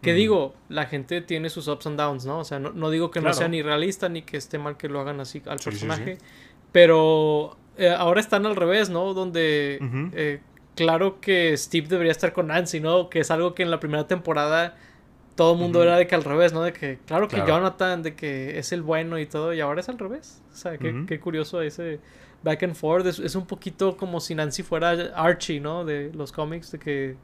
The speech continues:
Speaker 2: Ujú.
Speaker 1: básicamente un triángulo amoroso eterno. Este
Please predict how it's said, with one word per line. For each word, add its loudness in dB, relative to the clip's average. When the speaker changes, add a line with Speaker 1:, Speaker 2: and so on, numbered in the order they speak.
Speaker 2:
Ujú. -8
Speaker 1:
básicamente -2
un -8
triángulo -2
amoroso -4
eterno. -8
Este -12